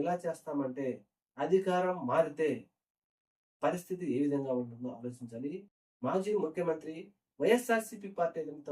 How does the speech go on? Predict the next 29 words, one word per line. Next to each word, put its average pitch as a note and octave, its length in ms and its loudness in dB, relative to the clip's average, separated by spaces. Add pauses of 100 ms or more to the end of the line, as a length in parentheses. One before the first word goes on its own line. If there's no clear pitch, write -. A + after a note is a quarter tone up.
వైఎస్ D#3+ 320 -2
జగన్మోహన్ D3+ 420 -4
రెడ్డి C3 200 -4
గారు A#2+ 220 -4
కూడా C3 160 -2 (640)
పదే E3+ 220 6 (160)
పదే F3+ 220 2 (100)
పదే E3+ 180 0 (140)
అదే C#3+ 160 0 (140)
చేస్తూ C#3 260 -10 (120)
హెచ్చరిస్తా C#3 420 -8 (100)
ఉన్నారు B2+ 280 -4
ఈ - 100 -8
ప్రభుత్వాన్ని. A#2+ 440 -6 (380)
అయితే F3+ 160 4 (180)
ఏ A#3+ 140 12
విధంగా B3 300 10 (120)
హెచ్చరికలు F#3+ 480 -4 (100)
చేసినప్పటికీ F3+ 680 -2 (760)
ఇక్కడ F#3+ 300 4 (120)
వైఎస్ఆర్సీపీ G3+ 640 -2 (100)
పార్టీ D#3+ 200 -4 (160)
కార్యకర్తల D#3 560 -6
మీద C3 100 -10 (160)
దాడులు D#3 360 -6
మాత్రం C3 280 -12 (160)
ఆగడం B2 300 -8 (240)
లేదు C#3 200 -6 (100)
అనడంలో A#2+ 420 -8